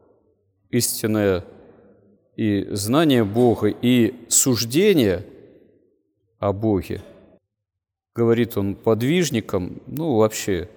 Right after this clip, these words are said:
имеется в виду верующим человеком, предпринимающим какие-то усилия, ну, такого аскетического, имеется в виду порядка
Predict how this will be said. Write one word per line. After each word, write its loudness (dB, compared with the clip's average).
имеется 0
в -2
виду -2
верующим 0
человеком, -2
предпринимающим -4
какие-то -4
усилия, 2
ну, -8
такого -4
аскетического, -2
имеется -2
в -6
виду -2
порядка 0